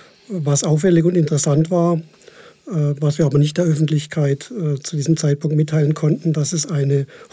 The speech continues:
Häufung von, äh, D-N-A-Spuren des Ehemannes an Carolins, äh, Kleidung und an ihrem Körper gab. Zur angenommenen Tatzeit hielt er sich bei einem Fußballspiel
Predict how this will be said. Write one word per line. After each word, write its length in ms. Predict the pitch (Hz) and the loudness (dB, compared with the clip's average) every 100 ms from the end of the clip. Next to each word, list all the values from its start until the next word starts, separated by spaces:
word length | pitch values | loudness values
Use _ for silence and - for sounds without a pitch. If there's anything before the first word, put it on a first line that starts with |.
| 156 | 2
Häufung 600 | 156 190 208 175 175 160 - - - _ | 2 2 2 2 2 0 -14 -20 -20 _
von, 300 | - 156 147 | -4 0 2
äh, 160 | 220 165 | 2 -2
D-N-A-Spuren 1300 | 147 151 139 160 135 156 - - 165 165 170 160 214 | 0 2 2 0 0 -2 -4 -2 4 4 6 2 2
des 180 | 170 151 | -2 -2
Ehemannes 600 | 214 147 170 175 185 185 | 2 2 4 2 0 -2
an 400 | 247 147 151 147 151 _ _ | -2 0 2 0 -6 _ _
Carolins, 600 | - 147 147 147 147 - | -4 0 2 2 0 -2
äh, 320 | 208 156 135 147 | -4 -4 -4 -4
Kleidung 600 | 156 135 151 185 180 190 | -2 -2 0 2 2 0
und 200 | 165 139 | -2 0
an 100 | 147 | 0
ihrem 220 | 151 139 | 0 -2
Körper 340 | - 156 147 165 | -4 -4 -2 -2
gab. 340 | 160 147 151 - - - - - - _ _ - | 0 0 -2 -12 -20 -20 -20 -20 -20 _ _ 0
Zur 200 | 160 160 | 2 4
angenommenen 540 | 160 170 160 156 139 | 4 6 6 4 2
Tatzeit 720 | - 139 151 190 175 165 - 277 220 | 0 -2 0 2 4 2 -2 -10 0
hielt 180 | 147 | 2
er 80 | 151 | 2
sich 240 | 147 151 - | 2 0 -2
bei 100 | 180 | 0
einem 200 | 139 127 | 0 0
Fußballspiel 960 | 156 160 - 185 170 - 175 180 165 | 0 0 2 0 2 2 4 4 2